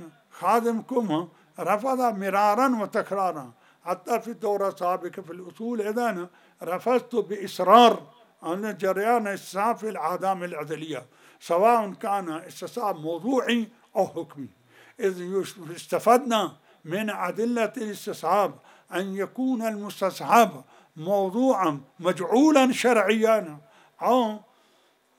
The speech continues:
ذا مجعول شرعي، لأن الشارع بمقتضى الاستصحاب يريد يلزمني بالتزام بالمستصحب، ولا بد أن يكون المستصحب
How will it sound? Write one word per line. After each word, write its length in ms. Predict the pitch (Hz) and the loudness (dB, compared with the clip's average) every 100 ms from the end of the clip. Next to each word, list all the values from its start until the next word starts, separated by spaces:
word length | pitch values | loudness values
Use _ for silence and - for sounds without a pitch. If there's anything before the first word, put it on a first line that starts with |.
| - | -20
ذا 360 | 139 180 269 | 0 8 10
مجعول 640 | 285 247 190 214 196 175 175 | 10 8 4 0 2 0 -2
شرعي، 380 | 175 147 127 120 101 _ _ - | -8 -6 -8 -10 _ _ _ -10
لأن 400 | 143 185 196 190 | -4 -2 -2 -2
الشارع 760 | 190 - 190 190 226 269 220 - _ | -6 -2 2 4 4 2 0 -8 _
بمقتضى 720 | 131 185 180 180 - 190 180 190 | -2 0 0 -4 -8 -6 -2 0
الاستصحاب 920 | 190 185 180 170 175 247 254 185 170 _ _ | -2 -6 -8 0 6 8 6 2 -8 _ _
يريد 600 | 156 165 220 240 233 185 | -8 -6 -4 -4 -6 -2
يلزمني 1000 | 196 208 175 147 285 320 262 247 247 226 - - _ | 0 2 0 2 4 6 6 6 4 2 -2 -18 _
بالتزام 1040 | 151 226 202 202 - 190 202 262 285 254 208 | -2 0 0 -2 0 0 6 8 8 8 6
بالمستصحب، 1200 | 220 247 240 208 196 - 180 - - 135 185 180 - _ - _ _ _ | 8 8 6 2 -2 2 0 0 -2 6 8 8 2 _ -20 _ _ _
ولا 400 | 151 190 214 220 | 2 6 8 8
بد 260 | 214 285 269 | 6 4 2
أن 340 | 220 247 240 | 2 2 4
يكون 480 | 233 226 277 294 233 | 4 2 2 2 2
المستصحب 920 | 240 214 214 202 196 180 190 196 151 | 2 0 -4 -4 -4 -2 0 0 -2